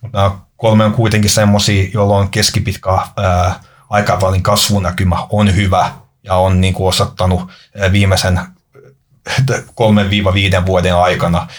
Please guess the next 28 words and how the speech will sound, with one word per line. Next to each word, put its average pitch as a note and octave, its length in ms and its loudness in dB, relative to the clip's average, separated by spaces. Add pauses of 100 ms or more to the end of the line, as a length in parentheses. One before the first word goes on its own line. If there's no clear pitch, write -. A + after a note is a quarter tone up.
(180)
niin G2 220 -8
hyvää G#2+ 260 0
suoritusta. G#2 600 0
Ö, F#2+ 500 0 (100)
siellä G#2+ 280 2
on G#2+ 100 4
joillakin G#2 400 2
niinku G2 280 -2 (360)
rakenteellisia G#2+ 640 2
heikkouksia G#2+ 480 0
ollut G#2 120 2
matkan G#2+ 340 0
varrella, G2 320 2
mut F#2 140 -4
niinku G2+ 280 -6
isossa G#2+ 340 0
kuvassa G2+ 400 0
mennyt G2 240 2
strategia F#2+ 580 0
eteenpäin F2+ 520 0
ja F2 220 0
kilpailukyky F2+ 1300 -8
on F2 160 -14
hyvä. G#2 360 -2 (440)
Sit - 220 -6
meillä G#2 280 2
on, F#2+ 160 2
ö, G2+ 60 -2